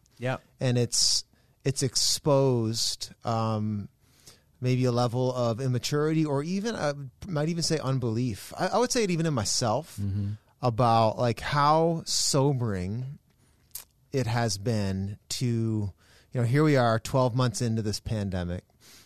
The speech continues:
Speaker 2: I remember when the shutdown happened. I can remember being in my basement doing a Facebook Live telling people,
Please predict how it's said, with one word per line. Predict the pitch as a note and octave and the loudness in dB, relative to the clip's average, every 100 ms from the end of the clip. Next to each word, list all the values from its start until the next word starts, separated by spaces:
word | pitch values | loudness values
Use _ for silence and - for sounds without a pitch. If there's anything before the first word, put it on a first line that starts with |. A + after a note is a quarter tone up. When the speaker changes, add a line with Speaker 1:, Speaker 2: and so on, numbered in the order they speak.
| _ - | _ -4
Speaker 2:
I | A#2+ | 0
remember | D3+ E3 D3 | 2 2 2
when | C3 B2 A#2 A2 | 2 2 0 -2
the | G#2+ | -2
shutdown | - B2 G#2+ A#2+ G#2 | 0 0 0 0 0
happened. | G#2 G#2 G#2 | 0 -2 -2
I | A#2 | -2
can | C#3+ | 0
remember | C#3+ B2 | 0 0
being | A2+ A#2 A2+ A2 | 0 0 2 0
in | A#2+ | 0
my | A2 G#2 | -2 0
basement | G#2 G#2+ - A2 F#2+ | 0 0 -2 -4 -4
doing | A2+ A2 | -2 -2
a | G2 | -2
Facebook | A#2 G#2+ - A2+ | -2 -4 -4 -4
Live | G#2+ G2+ F#2+ - | -2 -4 -4 -4
telling | G#2+ G2 | -4 -4
people, | G#2 G#2+ G#2 F#2 | -4 -4 -2 -4